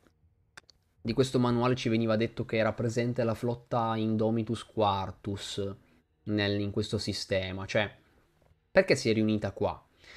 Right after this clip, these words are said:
E abbiamo effettivamente una descrizione di tutto il contesto di perché questo sistema è diventato importante.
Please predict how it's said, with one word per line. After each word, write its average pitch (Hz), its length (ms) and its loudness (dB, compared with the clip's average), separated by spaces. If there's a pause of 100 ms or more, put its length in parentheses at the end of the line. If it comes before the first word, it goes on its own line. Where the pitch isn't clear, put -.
(220)
E 285 100 0
abbiamo 165 280 6
effettivamente 147 540 4
una 165 160 4
descrizione 160 560 2
di 143 120 4
tutto 220 280 4
il 180 100 6
contesto 147 760 4
di 131 180 0
perché 220 500 4
questo 127 260 -2
sistema 135 800 -2
è 139 300 -2 (680)
diventato 131 640 4
importante. 107 920 -2